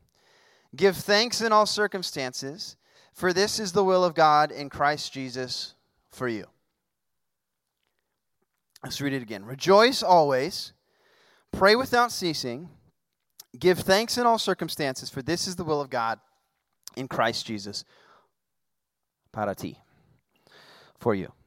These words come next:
Okay? So the topic of today is prayer. Everybody say prayer. Now, this wasn't the original topic I was gonna preach about.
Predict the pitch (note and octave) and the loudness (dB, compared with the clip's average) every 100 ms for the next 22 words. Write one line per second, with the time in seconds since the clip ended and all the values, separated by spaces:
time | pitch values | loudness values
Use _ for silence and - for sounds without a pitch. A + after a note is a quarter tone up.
0 | - - A3 D4+ _ _ _ _ _ _ | -4 4 4 4 _ _ _ _ _ _
1 | _ _ _ _ - - _ _ _ _ | _ _ _ _ -20 -20 _ _ _ _
2 | _ _ _ _ - G#3 G#3 G3+ A3 F#4 | _ _ _ _ 2 4 4 4 4 2
3 | D4 C#4+ A#3+ - A3 G3+ G3+ G#3 E3 E3+ | 2 4 4 4 4 6 4 2 -2 -2
4 | E3 F3 E3+ - - - E3+ D3 G2+ C#3+ | 0 0 -2 -8 -10 0 4 4 2 -2
5 | F3+ F3+ D3+ - D3 G#2 E2 _ _ _ | -2 -2 -2 2 2 2 -2 _ _ _
6 | _ _ _ _ _ _ _ _ _ _ | _ _ _ _ _ _ _ _ _ _
7 | - C#3 F#3 G#3+ C#4+ A3+ G3 F3+ F3 E3 | -16 -8 -8 -4 -4 -2 -2 -2 -2 -4
8 | D#3 D3+ C#3 C3+ B2+ A#2+ B2+ A2+ G2+ _ | -4 -2 -2 -2 -4 -4 -8 -14 -14 _
9 | _ _ _ - C#3+ - G2 F2+ | _ _ _ -6 -6 -6 -6 -6